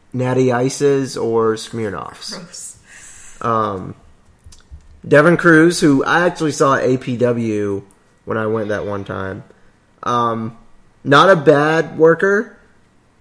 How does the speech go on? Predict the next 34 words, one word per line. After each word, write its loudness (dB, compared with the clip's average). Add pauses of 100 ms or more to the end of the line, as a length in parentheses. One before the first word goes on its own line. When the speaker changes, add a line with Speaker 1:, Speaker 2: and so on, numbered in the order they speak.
(160)
Speaker 1:
but 2
he 2
has 6
such 0
a 6
baby -2
face, 0 (360)
it 0
makes 2
me 0
question -2
if -4
he's -6
old -2
enough -8
to -16
be -10
in -10
the -12
ring. -14 (680)
Like, -6
every 0
time -4
I -2
see -8
him, -8
I'm -6
like, -4
"Dude, 0
Speaker 2:
All -16
right. -20 (760)
Speaker 1:
you're 4
awesome, 0
but -6